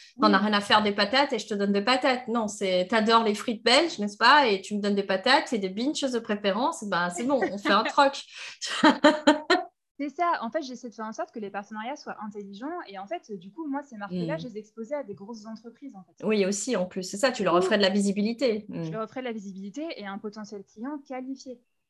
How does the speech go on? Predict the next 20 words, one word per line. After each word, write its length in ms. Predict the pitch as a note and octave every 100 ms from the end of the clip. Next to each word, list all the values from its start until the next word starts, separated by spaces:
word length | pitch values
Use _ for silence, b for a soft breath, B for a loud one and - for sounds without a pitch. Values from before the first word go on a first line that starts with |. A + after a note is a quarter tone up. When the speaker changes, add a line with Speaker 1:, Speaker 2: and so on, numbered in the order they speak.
| _ _
Speaker 2:
Parce 160 | F3 F3+ E3+
que 180 | E3
Speaker 1:
Mhm. 60 | G#3
Speaker 2:
Bio 160 | - A3
C'est 160 | -
Bon, 220 | G#3+ D4+ E4+
par 100 | A3
exemple, 200 | G#3+ D4
grâce 200 | G3+ F#3+
à 40 | G3+
moi, 200 | B3 D#4
ils 120 | G#3+
ont 60 |
négocié 400 | G3+ F#3+ G3 -
un 140 | F3+ F#3
part 220 | C4+ D#4+ -
de, 280 | F3+ F3+
de 100 | F3+
panier 320 | F#3 G3 G3 F#3
repas 340 | F#3 A#3 D4+